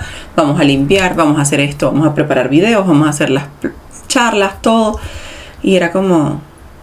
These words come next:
"¿Y ahora? ¿Y quién soy? ¿Y qué hago?".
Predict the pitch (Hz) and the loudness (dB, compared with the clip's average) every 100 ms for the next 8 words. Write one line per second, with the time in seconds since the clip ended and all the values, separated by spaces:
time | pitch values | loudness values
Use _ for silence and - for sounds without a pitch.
0 | - - 147 127 165 247 - - - - | -16 0 0 2 0 -2 -10 -20 -14 -14
1 | - - - - - 247 254 226 - - | -12 -8 -4 -2 0 0 0 0 -2 -8
2 | - - - - - - 180 185 202 202 | -16 -18 -8 -8 -8 -4 -4 0 -2 0
3 | 147 - | -2 -6